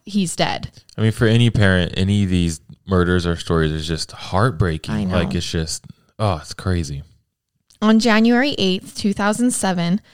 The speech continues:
Speaker 1: friends and family continue searching on the side of town where Chris had been found. It's at this point that on the streets of Chipman and Glider, Shannon's father finds his daughter's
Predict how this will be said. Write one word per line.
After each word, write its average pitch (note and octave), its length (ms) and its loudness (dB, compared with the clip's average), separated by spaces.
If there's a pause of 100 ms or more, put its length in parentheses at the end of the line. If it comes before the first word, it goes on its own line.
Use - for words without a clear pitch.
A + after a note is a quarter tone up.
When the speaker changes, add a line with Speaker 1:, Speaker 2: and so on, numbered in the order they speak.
Speaker 1:
friends A3 400 2
and D4 160 -2
family G3 340 2
continue G#3 520 2
searching G3 640 0
on F#3 180 2
the F#3 80 2
side F#3+ 320 0
of A3 80 -4
town F3+ 400 -2
where F3+ 140 0
Chris F3+ 260 -4
had F3 100 -4
been F3+ 160 2
found. F#3 460 -4 (460)
It's A3 160 -4
at G#3 100 -2
this A3 240 2
point A3 440 0
that G#3 120 2
on G3 220 2
the F#3+ 60 2
streets A3 600 0
of G3 180 -2
Chipman D#4 600 -2
and B3+ 260 0
Glider, F3+ 640 0 (320)
Shannon's A3 640 2
father F#3 560 2
finds F#3+ 360 -2
his F3+ 180 -4
daughter's F#3+ 580 2